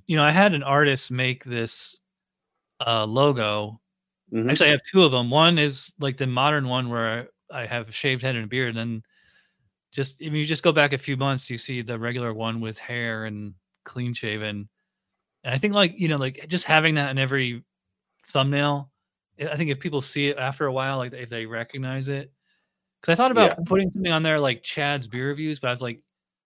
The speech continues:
Speaker 1: I think I have, like, too much text, you know?
Speaker 2: Yeah,
Speaker 1: Um,
Speaker 2: people, people aren't clicking through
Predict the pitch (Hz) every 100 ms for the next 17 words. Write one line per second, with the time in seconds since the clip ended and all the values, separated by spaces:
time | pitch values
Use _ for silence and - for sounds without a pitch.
0 | _ _ - 190 202 185 117 - 151 151
1 | 135 - - - 127 113 - - 113 113
2 | 110 110 _ _ _ _ _ _ _ _
3 | _ - 117 107 110 147 185 139 160 139
4 | - _ _ - - - - 185 196 185
5 | 165 - 143 143 143 139 - - _ _
6 | _ _ _ _ - - 143 117 120 117
7 | - 123 123 113 107 104